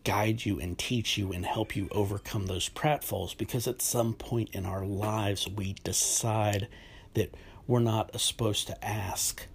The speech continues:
people for help anymore. I don't know why, 'cause I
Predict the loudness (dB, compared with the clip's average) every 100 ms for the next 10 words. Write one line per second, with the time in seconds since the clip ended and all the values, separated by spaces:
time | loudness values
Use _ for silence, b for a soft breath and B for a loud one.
0 | B B B -2 0 0 -2 -2 -2 -4
1 | -2 0 0 -2 -4 -4 -6 -8 -10 B
2 | B -2 2 2 0 0 0 0 0 0
3 | -4 -8 -14 B B B 0 2 0